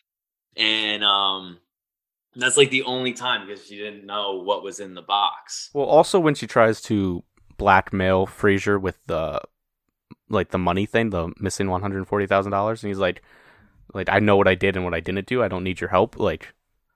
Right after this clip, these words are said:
Speaker 2: you know, I already, I, you, you can't pin that on me. Like, you can't get me with that. I didn't do anything," which was cool.
Speaker 1: Yeah.
Speaker 2: Like, that was, it's a cool thing where, like, Denzel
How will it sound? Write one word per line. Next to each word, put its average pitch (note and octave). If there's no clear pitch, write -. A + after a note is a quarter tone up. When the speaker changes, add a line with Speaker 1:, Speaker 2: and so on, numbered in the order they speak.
Speaker 2:
you F#2+
know, F2
I F#2
already, E2+
I, F2+
you, G#2
you G2+
can't G#2
pin G2+
that G#2
on A2
me. B2
Like, F2
you F2+
can't F2+
get F2+
me A#2+
with G#2+
that. A#2
I F2+
didn't F2
do F2
anything," A2+
which A2+
was B2
cool. C3
Speaker 1:
Yeah. F2
Speaker 2:
Like, D3+
that D3
was, D#3+
it's C3
a C3+
cool B2+
thing G2+
where, F2+
like, E2
Denzel A2+